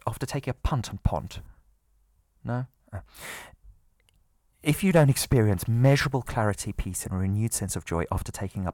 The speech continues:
punt on pont, it's getting worse every time, isn't it? Whichever session you decide to stop on, uh, the last one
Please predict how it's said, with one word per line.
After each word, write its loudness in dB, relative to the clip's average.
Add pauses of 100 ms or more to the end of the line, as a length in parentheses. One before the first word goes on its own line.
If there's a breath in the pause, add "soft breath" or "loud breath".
(100)
punt -6
on -12
pont, -4 (180 soft breath)
it's -4
getting -2
worse 2
every -6
time, -6
isn't -4
it? -8 (520 loud breath)
Whichever 6
session 2
you -2
decide -2
to -10
stop 2
on, 4 (540 loud breath)
uh, -4
the -2
last 8
one 2